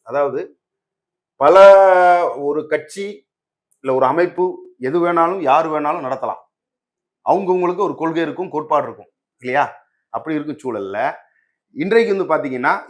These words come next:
இவரு வந்து ஒரு ஜாதிய கட்சி, ஜாதிய சங்கத்தோட தலைவர். அவரு வந்து இப்போ நாராயணாச்சி யாருன்னு பாத்தீங்கன்னா அவர் வந்து ஒரு ஜாதிய சங்கத்தோட தலைவரும் கூட, ஒரு கட்சியோட தலைவரும் கூட. அவர்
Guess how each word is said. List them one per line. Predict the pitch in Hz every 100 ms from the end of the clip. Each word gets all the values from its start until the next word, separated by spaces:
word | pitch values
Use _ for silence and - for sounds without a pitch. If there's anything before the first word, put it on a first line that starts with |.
| 185
இவரு | 214 196
வந்து | 180 208
ஒரு | 143
ஜாதிய | 160 202 208 180
கட்சி, | 160 160 143 123 127 151
ஜாதிய | 196 214 214 170 151
சங்கத்தோட | 156 185 190 151 160 -
தலைவர். | 147 160 135 - _ _ _ _ _ _ _ -
அவரு | 160 226 208
வந்து | 165 143 175 226 - _ 139
இப்போ | 147 - 208 202 - 131 123
நாராயணாச்சி | 143 208 214 196 175
யாருன்னு | 147 156 151 120
பாத்தீங்கன்னா | 113 101 104 170 - 131
அவர் | 165 147
வந்து | 156 214 -
ஒரு | 143 120
ஜாதிய | 139 151 165 147
சங்கத்தோட | 139 143 135 -
தலைவரும் | 120 139 143 160 139
கூட, | 147 220 - _ _ _
ஒரு | 139 135 -
கட்சியோட | 160 - 247 226 160
தலைவரும் | 151 143 110
கூட. | 95 - _ _ _ -
அவர் | 147 240